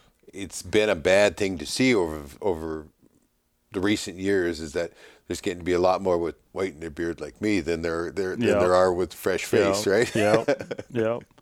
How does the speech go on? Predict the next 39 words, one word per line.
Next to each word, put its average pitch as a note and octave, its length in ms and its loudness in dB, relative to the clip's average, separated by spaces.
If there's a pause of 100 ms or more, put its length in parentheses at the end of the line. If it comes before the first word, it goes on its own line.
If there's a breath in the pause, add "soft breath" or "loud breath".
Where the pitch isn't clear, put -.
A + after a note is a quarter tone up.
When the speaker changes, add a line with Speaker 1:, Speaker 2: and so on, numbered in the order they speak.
(480 loud breath)
Speaker 2:
But D#3+ 140 0
at F3 120 2
this, F3+ 200 2
like, C#3 180 0
at C#3+ 100 -2
the D3 100 2
N D3 100 0
T D3 140 0
A C#3+ 120 6
here, C#3 220 4
I - 20 2
mean, C3 160 0
there's, C#3 220 -2 (160)
there's C#3 220 2
been C#3+ 240 0 (180)
quite C3 180 2
a A#2+ 60 0
few A2+ 180 -2
kids, B2+ 540 0
you A#2+ 120 0
know, C3 400 0
I A2+ 60 4
Speaker 1:
Yeah. A2+ 60 2
Speaker 2:
mean, A#2 160 2
and A2+ 200 0
they, A#2+ 120 0
and A#2 100 -10 (600 loud breath)
that's D3+ 240 2
a D3 40 -6
good C#3+ 180 2
thing C3+ 180 2
is, A#2+ 180 2
is A2+ 180 2
a A#2 60 6
lot A#2 220 8
of A#2 60 0
the A#2 60 -2
associations A#2+ 800 0
have G2 180 -6